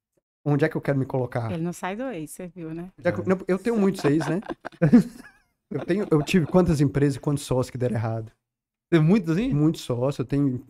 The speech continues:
Speaker 1: eu tenho processo até hoje com sociedades.
Speaker 3: Você tem
Speaker 1: Eu
Speaker 3: mais
Speaker 1: fui muito
Speaker 3: ex-sócio ou
Speaker 1: empreendedor.
Speaker 3: ex-esposa?
Speaker 1: Ex-sócios, ex-sócios.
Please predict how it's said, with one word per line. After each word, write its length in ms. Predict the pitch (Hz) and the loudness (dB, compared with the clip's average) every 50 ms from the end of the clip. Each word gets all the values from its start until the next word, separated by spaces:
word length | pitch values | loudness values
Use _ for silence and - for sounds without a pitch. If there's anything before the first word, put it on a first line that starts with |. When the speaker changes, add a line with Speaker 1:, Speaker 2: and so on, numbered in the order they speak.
| _ - | _ -20
Speaker 1:
eu 60 | 127 | -14
tenho 200 | - - 131 139 | -8 -6 -6 -4
processo 420 | - 175 180 - - 185 170 - 165 | -2 -2 -4 -4 -4 -6 -8 -8 -4
até 140 | - 151 | -2 -2
hoje 240 | 143 151 151 143 135 | 0 0 -2 -4 -8
com 200 | - - 147 143 | -12 -8 -8 -8
sociedades. 880 | 135 - 147 - - 143 123 113 107 110 113 123 135 135 120 107 - - _ _ _ _ _ | -6 -6 -8 -8 -6 -6 -6 -6 -6 -8 -8 -8 -8 -8 -8 -10 -12 -20 _ _ _ _ _
Speaker 3:
Você 140 | _ - | _ -6
tem 140 | 123 165 160 | -2 0 2
Speaker 1:
Eu 60 | 160 | 4
Speaker 3:
mais 160 | 190 - 151 - | 4 4 4 4
Speaker 1:
fui 80 | 214 208 | 6 6
muito 140 | 214 - - | 6 6 4
Speaker 3:
ex-sócio 420 | 220 185 180 226 254 202 170 170 147 | 4 4 6 6 6 6 6 6 6
ou 60 | - - | 6 6
Speaker 1:
empreendedor. 200 | 139 143 139 151 143 | 4 4 4 4 4
Speaker 3:
ex-esposa? 0 | |
Speaker 1:
Ex-sócios, 640 | 143 123 120 120 127 117 139 170 - - 135 110 110 | 4 4 2 0 0 2 2 0 -2 -4 -8 -10 -8
ex-sócios. 640 | 120 - 185 190 196 110 113 127 - - 135 - _ | -6 -4 -4 -4 -2 -4 -4 -6 -6 -10 -12 -14 _